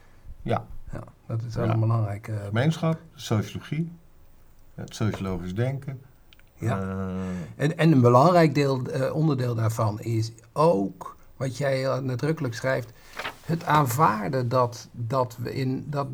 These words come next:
Speaker 2: dat het leven moeilijk is, dat er tegenslagen zijn. Dat we dus ook daarin de gemeenschap de ruimte moeten geven om daarmee om te gaan. En het niet allemaal meteen in een soort van oplossingenmodus te zetten met alle beheerstrategieën enzovoort.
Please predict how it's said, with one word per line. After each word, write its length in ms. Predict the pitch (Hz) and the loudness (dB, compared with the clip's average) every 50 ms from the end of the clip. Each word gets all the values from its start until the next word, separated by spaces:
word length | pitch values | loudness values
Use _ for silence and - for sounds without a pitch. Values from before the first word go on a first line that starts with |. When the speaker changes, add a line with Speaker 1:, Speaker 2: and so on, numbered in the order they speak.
| 131 143 - | -10 -8 -4
Speaker 2:
dat 200 | - 135 131 120 | -2 -2 -2 -2
het 120 | 127 117 | 0 0
leven 280 | 151 143 139 113 123 135 | 2 2 2 2 4 4
moeilijk 320 | 160 220 196 127 110 110 | 4 4 2 2 0 -2
is, 200 | 104 - - - - | -6 -10 -14 -8 -2
dat 200 | - 117 120 - | -2 -2 0 -2
er 120 | 135 117 | -4 0
tegenslagen 680 | - 175 185 165 - 143 110 117 113 101 - - - - | 2 2 2 2 2 0 -2 -2 -4 -4 -6 -8 -12 -16
zijn. 200 | - - - - - - 123 123 | -16 -16 -16 -16 -18 -16 -16 -8
Dat 220 | 117 113 104 104 - | -4 -4 -4 -4 -6
we 120 | 107 107 | -8 -6
dus 280 | 104 113 113 110 113 - | -2 -2 -2 -2 -4 -4
ook 280 | - 131 123 117 110 117 | -4 -2 -2 -2 -2 -2
daarin 560 | 120 110 117 127 131 139 - - 156 151 156 | 0 2 2 2 2 0 0 2 2 2 2
de 100 | 139 139 | 2 0
gemeenschap 600 | - - 131 131 131 131 123 - - 120 117 113 | -2 -2 -4 -4 -4 -6 -6 -4 -4 -4 -4 -4
de 80 | - 120 | -6 -4
ruimte 340 | 113 123 139 175 165 - 151 | -2 0 0 -2 -2 -2 -4
moeten 220 | 131 127 123 127 | -4 -2 -2 -4
geven 300 | 107 135 131 123 113 110 | -4 -2 -2 -2 -4 -4
om 120 | - 131 | -4 -2
daarmee 320 | 127 123 117 113 113 123 - | 0 0 2 2 2 0 -2
om 120 | 175 165 | -4 -8
te 60 | - | -8
gaan. 220 | - - - - - - - - - - - - - - - - | -10 -10 -12 -12 -14 -16 -20 -20 -20 -20 -20 -20 -20 -20 -14 -4
En 120 | - 113 | 0 2
het 120 | 113 113 | 2 2
niet 180 | 120 143 139 - | 2 0 0 -2
allemaal 200 | 123 123 131 135 | -2 -2 -2 -2
meteen 420 | 127 127 117 - 127 127 127 135 | -2 -4 -4 -2 -2 -2 -2 -2
in 140 | 139 127 123 131 | -2 -2 -4 -4
een 60 | 123 | -4
soort 300 | 113 - 123 123 113 113 | -4 -4 -4 -4 -4 -6
van 320 | - 127 117 117 123 123 - - - - - - - | -4 -2 -2 -2 -2 -4 -8 -14 -20 -20 -20 -20 -8
oplossingenmodus 1300 | - 170 156 - - 147 139 - - - 135 127 131 127 123 123 127 131 131 131 143 143 139 135 117 113 | -2 -2 -2 2 4 2 2 2 2 0 -2 -2 0 0 0 0 0 0 0 2 2 2 2 0 -2 -2
te 100 | 131 123 | -4 -2
zetten 560 | 110 123 127 113 113 - 123 120 120 117 117 | -2 -2 -2 -2 -4 -4 -4 -4 -2 -2 -2
met 180 | 123 123 120 | -2 -4 -4
alle 300 | - 127 127 127 127 127 123 - - - - | -2 -2 0 -2 -2 -4 -6 -14 -20 -20 -10
beheerstrategieën 1200 | - 127 123 120 127 135 139 127 - - - - 139 131 113 143 120 - - 143 135 131 131 139 | -6 0 2 2 2 2 2 0 -2 -4 -2 -2 -2 -2 -2 -4 -4 -2 0 2 2 2 2 0
enzovoort. 720 | 139 135 135 117 - 131 113 - - 127 - - - - | -2 -4 -6 -6 -8 -8 -10 -10 -12 -14 -14 -16 -20 -20